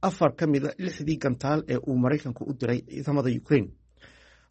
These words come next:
Ruushka ayaa sheegay in ay soo rideen laba ka mid a gantaaladaas. Militariga Ukraine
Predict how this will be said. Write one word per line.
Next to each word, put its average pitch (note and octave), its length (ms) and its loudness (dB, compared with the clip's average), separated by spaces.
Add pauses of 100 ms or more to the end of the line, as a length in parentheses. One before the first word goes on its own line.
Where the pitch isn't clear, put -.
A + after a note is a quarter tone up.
Ruushka A#2 320 -4
ayaa A#2 240 4
sheegay A#2+ 480 0
in C#3 120 0
ay A2+ 140 -2
soo C#3+ 220 2
rideen B2+ 340 4
laba B2+ 240 0
ka D#3+ 140 -10
mid B2 120 0
a A#2 60 0
gantaaladaas. A2 640 -2 (880)
Militariga A2+ 520 2 (180)
Ukraine B2+ 380 2